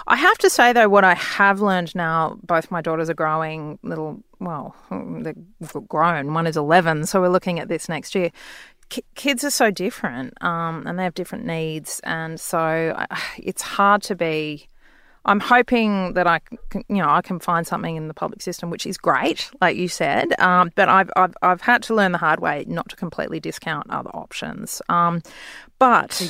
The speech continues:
Speaker 2: gonna mortgage your house?
Speaker 1: I'm not
Speaker 2: Remortgage
Speaker 1: mortgaging
Speaker 2: it.
Speaker 1: my house. <laughs>
Speaker 2: <laughs>
Speaker 1: Another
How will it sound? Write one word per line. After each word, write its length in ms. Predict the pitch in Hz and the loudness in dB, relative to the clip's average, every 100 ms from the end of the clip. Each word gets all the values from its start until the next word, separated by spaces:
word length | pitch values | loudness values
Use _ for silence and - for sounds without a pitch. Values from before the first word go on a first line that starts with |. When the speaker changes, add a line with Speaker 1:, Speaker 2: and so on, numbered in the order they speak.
| 165 | -2
Speaker 2:
gonna 80 | 160 | 0
mortgage 380 | 165 156 147 | 0 -2 -4
your 80 | 156 | -6
house? 320 | 143 139 - - | -6 -8 -4 0
Speaker 1:
I'm 140 | 277 | 4
not 120 | 294 440 | 6 6
Speaker 2:
Remortgage 80 | |
Speaker 1:
mortgaging 440 | 415 392 403 381 381 | 6 6 6 4 4
Speaker 2:
it. 20 | |
Speaker 1:
my 160 | 359 294 | 4 6
house. 440 | 240 226 185 320 - | 6 6 4 2 0
<laughs> 720 | 330 466 - 453 - 453 330 | 4 4 6 2 6 2 4
Speaker 2:
<laughs> 720 | 349 - - - - - - | 2 2 -6 -20 -16 -14 0
Speaker 1:
Another 280 | 285 330 | 6 8